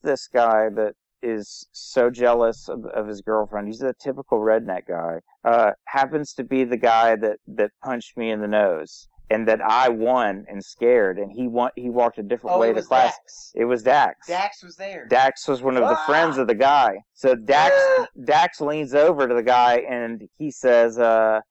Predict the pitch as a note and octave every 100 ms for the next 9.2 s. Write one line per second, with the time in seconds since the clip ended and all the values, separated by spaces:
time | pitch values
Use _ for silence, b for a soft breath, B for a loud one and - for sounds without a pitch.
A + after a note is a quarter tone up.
0 | _ G#2+ A2 A2 G#2 G#2 F#2+ - - G#2+
1 | G2+ G2+ F#2 F2 F2 E2 D#2+ - F#2+ F#2+
2 | F#2 F2+ - _ - - _ A2+ - -
3 | G#2 - G#2+ A2 G#2 - - _ - -
4 | C#2+ - - A2+ A#2 A2 G2 F#2 F2 F2
5 | E2 E2+ E2+ E2 D#2+ G#2+ G2 F#2 F2+ E2+
6 | - _ - G#2 G2+ G#2 A2+ G#2 F2+ -
7 | A2 G#2 F#2+ G2+ G2 F2+ - F#2 F2 E2+
8 | D#2+ E2 b b G2+ G2+ G2 G2 F#2+ F2+
9 | E2+